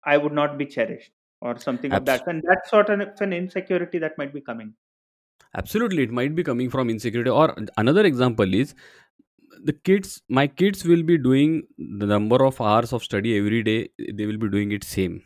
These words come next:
Speaker 2: no, uh, more or less. But on the
Speaker 1: Mm-hmm.
Speaker 2: day when I pay their fees, <laughs> on that par-,
Speaker 1: <laughs>
Speaker 2: on that particular day, I am suddenly angry looking at the way they study. So, <laughs>
Speaker 1: <laughs>
Speaker 2: so that's,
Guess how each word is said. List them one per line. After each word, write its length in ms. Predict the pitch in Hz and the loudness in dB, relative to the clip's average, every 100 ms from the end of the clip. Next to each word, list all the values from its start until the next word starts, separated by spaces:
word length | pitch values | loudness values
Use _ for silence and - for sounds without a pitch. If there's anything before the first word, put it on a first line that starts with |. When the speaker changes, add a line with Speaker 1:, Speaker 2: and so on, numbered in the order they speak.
| - - | -16 -8
Speaker 2:
no, 360 | 95 101 104 98 _ _ - | -4 -2 -2 -4 _ _ -14
uh, 40 | - - - - - - | -14 -14 -20 -18 -16 -8
more 300 | 104 101 104 | -2 0 2
or 120 | 98 | 0
less. 360 | 92 87 - - _ - - _ | -2 -4 -8 -20 _ -20 -20 _
But 160 | 113 117 | -2 0
on 120 | 127 | 2
the 80 | 131 | 2
Speaker 1:
Mm-hmm. 100 | 127 | 2
Speaker 2:
day 180 | 127 165 | 2 2
when 200 | 165 156 | 2 0
I 80 | 151 | -2
pay 300 | - 127 135 | 0 2 4
their 180 | 139 | 2
fees, 560 | 131 - 143 120 95 - - - - - - | -2 -2 2 2 0 -10 -12 -12 -14 -12 -8
<laughs> 800 | - - - - - 147 - 156 | -8 -6 -8 -8 -8 -8 -2 0
on 160 | 131 | 2
that 180 | 120 127 - | 2 0 4
par-, 100 | 143 - | 4 2
Speaker 1:
<laughs> 140 | - - | -6 -2
Speaker 2:
on 140 | 135 | 4
that 240 | 131 143 147 | 6 6 6
particular 500 | 139 131 139 139 135 | 4 4 2 4 4
day, 400 | 120 117 110 131 - | 4 4 4 -2 -4
I 120 | 113 | -2
am 160 | 120 120 | 0 0
suddenly 340 | 117 110 117 - | 0 0 0 0
angry 480 | 113 104 110 123 101 | -2 0 2 2 2
looking 360 | 113 98 117 | -2 -2 0
at 180 | 113 104 | 0 0
the 100 | 107 | 0
way 160 | 104 104 | 0 -2
they 140 | 107 | -4
study. 380 | - 92 90 87 _ _ - - _ | -6 -8 -8 -12 _ _ -20 -20 _
So, 340 | - 127 117 123 | -2 0 0 0
<laughs> 480 | - - - - | -2 -2 -6 -2
Speaker 1:
<laughs> 580 | 147 - - - 185 135 | -4 -4 -8 -20 -18 -14
Speaker 2:
so 140 | - 113 | -8 -4
that's, 480 | 113 127 131 - | 0 0 -2 -14